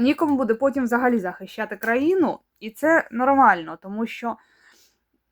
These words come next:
наші люди, вони не звикли подорожувати, жити в кращому місці, м, такі домосєди. І це видно, тепер психіка їде.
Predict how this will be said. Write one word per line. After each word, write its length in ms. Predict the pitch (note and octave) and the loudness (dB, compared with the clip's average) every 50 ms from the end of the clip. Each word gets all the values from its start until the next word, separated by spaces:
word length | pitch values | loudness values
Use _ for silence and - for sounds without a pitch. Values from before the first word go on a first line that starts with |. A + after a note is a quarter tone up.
| _ _ | _ _
наші 500 | - A3+ A#3 B3 C#4 C#4+ C#4 - - B3 | -2 2 4 6 6 6 4 0 -8 -8
люди, 360 | A#3 A3+ D4 E4 D4 A#3 B3+ B3 | -4 -2 -2 -2 -2 -2 -4 -6
вони 420 | G3+ G#3 G#3 G#3 G#3+ G#3+ A#3 B3+ | -4 -4 -4 -2 -2 -2 -2 -2
не 140 | B3 A3+ A3+ | 0 -2 -2
звикли 460 | F3 G3 F#3 G#3 B3 - - A#3 A3 | -2 -2 -2 -2 -2 -2 -2 -4 -4
подорожувати, 920 | A3 - G#3+ F#3 G#3 G3+ G3+ G#3 F#3 G#3+ G#3 F#3 F#3 F#3 F3 E3+ - F#3+ | -4 -4 -8 -6 -4 -4 -4 -2 -2 -2 -2 2 2 2 2 2 -2 -6
жити 220 | F#3 G3+ G3 - A3 | -8 -8 -8 -8 -10
в 60 | G3 | -10
кращому 460 | - G#3 G#3 G3 - - G#3+ G#3 G3+ | -4 -4 -4 -4 -4 -6 -6 -4 -4
місці, 480 | G3 F#3 F3 F3 F3+ F3 - _ - F#3 | -2 -4 -4 -6 -8 -10 -12 _ -16 -12
м, 400 | F3 F#3 F#3+ F#3+ F#3 F#3+ G3 G3+ | -10 -8 -8 -6 -6 -6 -8 -8
такі 240 | G#3+ - _ F#3+ F3 | -10 -12 _ -12 -12
домосєди. 800 | E3 E3 A3 A3+ B3 C4+ A#3+ - - - E3+ D3 D#3 - - - _ _ _ _ _ _ _ _ | -4 0 0 0 0 0 -4 -4 -8 -10 -10 -10 -10 -14 -20 -20 _ _ _ _ _ _ _ _
І 80 | G#3 G3+ | -18 -8
це 160 | - C#4 D#4+ | -2 0 0
видно, 400 | D4 B3 A#3 F#3+ F3 - E3+ D#3+ | 2 2 0 -2 -2 -4 -10 -12
тепер 340 | - E3+ - C4 C#4 C#4+ - | -12 -10 -4 -4 -4 -4 -4
психіка 500 | - - B3 G#3+ - - - _ - E3 | -8 -8 -8 -8 -8 -10 -18 _ -14 -14
їде. 300 | D3+ D3 - - - | -14 -14 -18 -20 -20